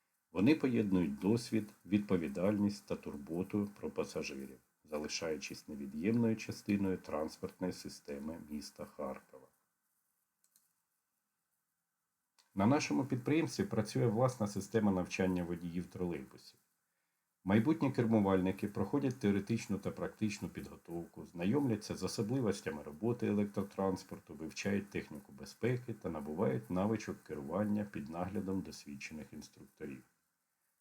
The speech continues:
Саме тут починається шлях професіоналів, які щодня впевнено і відповідально керують міським транспортом,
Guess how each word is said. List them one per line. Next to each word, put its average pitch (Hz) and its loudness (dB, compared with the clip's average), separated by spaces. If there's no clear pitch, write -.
Саме 107 4
тут 143 2
починається 110 2
шлях - 0
професіоналів, 101 -4
які 101 0
щодня 120 0
впевнено 117 2
і 95 4
відповідально 101 2
керують 98 2
міським 80 -6
транспортом, - -10